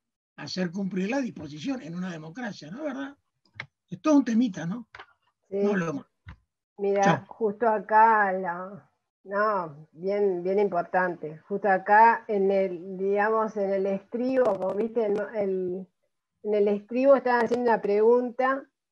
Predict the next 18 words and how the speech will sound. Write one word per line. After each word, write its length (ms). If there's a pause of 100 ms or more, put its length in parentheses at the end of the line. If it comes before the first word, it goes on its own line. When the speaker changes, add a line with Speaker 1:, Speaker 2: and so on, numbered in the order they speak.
(140)
Speaker 2:
que 80
dice 580 (540)
si 140
a 100
partir 400
de 120
todos 300
los 280
aspectos 480
que 140
se 320
visualizan, 840
se 100
están 220
planteando 480
planes 360
de 80
acción. 640